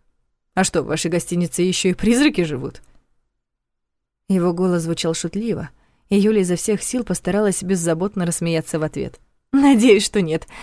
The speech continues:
Всё-таки она совсем новая». «Это не гарантия», неожиданно серьёзно возразил Савин. «Знаете, как делали раньше? При строительстве здания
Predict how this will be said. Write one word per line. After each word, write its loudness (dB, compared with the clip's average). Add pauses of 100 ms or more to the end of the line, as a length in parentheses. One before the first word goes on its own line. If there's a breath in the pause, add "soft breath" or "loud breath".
(220 loud breath)
Всё-таки -2
она 0
совсем -2
новая». 2 (1400 soft breath)
«Это 0
не -2
гарантия», 2 (840)
неожиданно 0
серьёзно 2
возразил 0
Савин. -6 (960)
«Знаете, 0
как 0
делали 2
раньше? -6 (600)
При 0
строительстве -2
здания -2